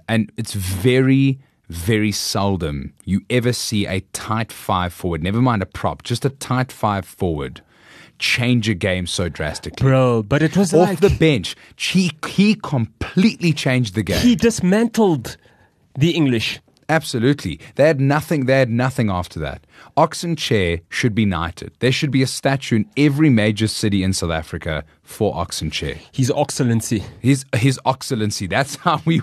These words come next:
Speaker 1: will, that's
Speaker 2: Right?
Speaker 1: how we will address him.
Speaker 2: I W D.
Speaker 1: I W D, His
Speaker 2: Excellency.
Speaker 1: That's what I'm talking about.
Speaker 2: Re Tseho
Speaker 1: It was,
Speaker 2: Faditswe.
Speaker 1: yo.
Speaker 2: Ox
Speaker 1: Nche,
Speaker 2: Nche.
Speaker 1: the, the goat. I, I literally,
Speaker 2: No,
Speaker 1: I'm
Speaker 2: no, no, no.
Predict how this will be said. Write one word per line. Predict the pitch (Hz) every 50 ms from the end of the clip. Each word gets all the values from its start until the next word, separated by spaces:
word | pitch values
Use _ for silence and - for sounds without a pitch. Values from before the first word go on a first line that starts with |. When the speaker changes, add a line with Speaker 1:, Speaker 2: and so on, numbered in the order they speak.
| - -
Speaker 1:
will, | - 135 131 - - - - - - -
that's | 139 143 139
Speaker 2:
Right? | 156 196
Speaker 1:
how | 151 160
we | 170 170 160
will | 147 147 143 131
address | 120 98 - - 104 95 117 117 117
him. | 131 143
Speaker 2:
I |
W | 135 95 160 160 143 131 151 143 127 113
D. | - _ _ _ _ _ - 107
Speaker 1:
I | 113 127
W | 123 117 131 120 107 95
D, | 107 101 98 101 107 104 _ _
His | - - 135 160 180 180 170 - - - _ _ _ _ _ _ -
Speaker 2:
Excellency. | 123 117 - - - 156 135 120 113 110 - 117 104 101 -
Speaker 1:
That's | 110 110 113 - -
what | 113
I'm | 101 92 87
talking | - - 82 76 - - 78
about. | 71 67 62 67 71 - - - - - -
Speaker 2:
Re | 131 131 117 - _ _ _ -
Tseho | - - - 131 117 110 - - 120 107 104 - -
Speaker 1:
It | 139 139 123
was, | 143 139 131 117
Speaker 2:
Faditswe. | 131 127 120 - - 117 107 98 92 - -
Speaker 1:
yo. | 95 98 110 107 92 87 - _ _ -
Speaker 2:
Ox | - - 175 147 - - - - - - - _ _ _ _ -
Speaker 1:
Nche, | 135 131 - 107 - - 160 143 - 78 73 78
Speaker 2:
Nche. | 82
Speaker 1:
the, | 110 120 120 98 98
the | 92 107
goat. | 92 85 - 110 107 107 82 69 - - - - - - - - - -
I, | - 120 120 104 120
I | 123
literally, | 123 139 127 123 147 -
Speaker 2:
No, | 143 - 143 135
Speaker 1:
I'm | 135
Speaker 2:
no, | 131 123 117
no, |
no. | 110 101 101